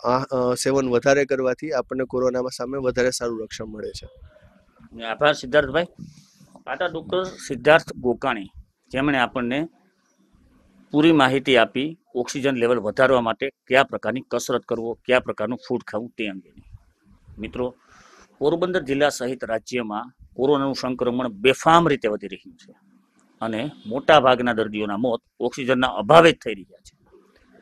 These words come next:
Speaker 2: ત્યારે હજુ તો દર્દીઓની સંખ્યા વધે તેવી ભીતિ પણ દર્શાવાઈ રહી છે. કદાચ દરેક દર્દીને ઓક્સિજનનો જથ્થો પૂરતો ન મળી રહે અને તેના કારણે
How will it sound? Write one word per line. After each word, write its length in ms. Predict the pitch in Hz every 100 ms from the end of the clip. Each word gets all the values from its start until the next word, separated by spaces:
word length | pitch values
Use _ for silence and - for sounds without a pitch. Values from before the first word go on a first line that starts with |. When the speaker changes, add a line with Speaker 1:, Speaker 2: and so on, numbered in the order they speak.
| _ - - - -
Speaker 2:
ત્યારે 180 | 156
હજુ 240 | 147 139 180
તો 120 | 196
દર્દીઓની 400 | 170 160 170 170
સંખ્યા 380 | 151 156 160 156
વધે 240 | 139 156
તેવી 220 | 156 156
ભીતિ 340 | 143 123 - 165
પણ 160 | 160
દર્શાવાઈ 400 | 117 110 110 98
રહી 180 | 92 95
છે. 200 | 95 - _ _ _ - _ _ _
કદાચ 300 | 123 151 - - - _ _ 110
દરેક 300 | 135 165 135
દર્દીને 480 | 139 127 156 123 - _ _
ઓક્સિજનનો 440 | 120 120 151 151 127
જથ્થો 300 | 120 - 143
પૂરતો 340 | 131 123 139
ન 140 | 113
મળી 280 | 123 117 98
રહે 320 | 87 - _ _ _ _ _ -
અને 100 | 101
તેના 220 | 113 113
કારણે 380 | 110 127 131 151